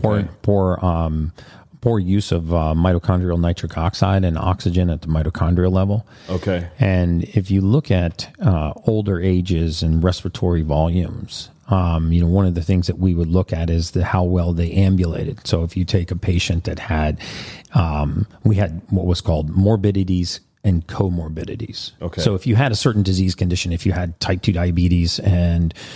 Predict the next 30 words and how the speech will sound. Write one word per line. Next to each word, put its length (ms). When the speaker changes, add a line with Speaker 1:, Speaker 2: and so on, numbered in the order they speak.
Speaker 1:
uh, 320
you 100
would 120
get 140
a 60
di-, 360
you 160
would 100
get 140
a 20
debit. 380
If 120
you 120
were 80
morbidly 480
obese, 440
you 120
would 100
get 140
a 80
debit. 340
If 100
you 120
were 100
hypertensive, 760
you 100
would 100
get 160
a 60
debit. 340